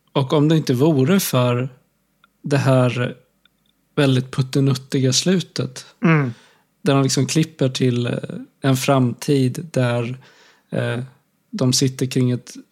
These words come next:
Speaker 1: eh, ja, men bord utomhus, sitter i sina trädgårdsmöbler, omgivna av en massa ungar och ser väldigt glada och lyckliga ut. Alltså, där,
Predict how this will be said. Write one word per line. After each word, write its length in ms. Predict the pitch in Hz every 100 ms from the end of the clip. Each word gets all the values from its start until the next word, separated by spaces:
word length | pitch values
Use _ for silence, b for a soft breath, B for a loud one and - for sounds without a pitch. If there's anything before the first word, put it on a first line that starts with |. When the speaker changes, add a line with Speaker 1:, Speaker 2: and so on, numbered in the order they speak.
| _ -
Speaker 1:
eh, 80 | 160 143 -
ja, 180 | - 127
men 240 | 127 123
bord 320 | 139 143 127 -
utomhus, 640 | 127 - 123 131 123 127 131 135 -
sitter 260 | 139 135
i 100 | 123
sina 360 | - 127 123 131 -
trädgårdsmöbler, 1080 | - 139 135 131 147 143 143 131 123 123 127 B B B B
omgivna 680 | - 139 131 127 147 131 123
av 100 | 120
en 80 | 123
massa 220 | 120 -
ungar 480 | 156 131 131 151 131
och 100 | 127
ser 220 | 143 131
väldigt 220 | 123 120
glada 460 | 127 135 135 123 127
och 60 |
lyckliga 420 | 127 131 - -
ut. 420 | 135 120 - - B B B
Alltså, 180 | - 131
där, 360 | 139 147 185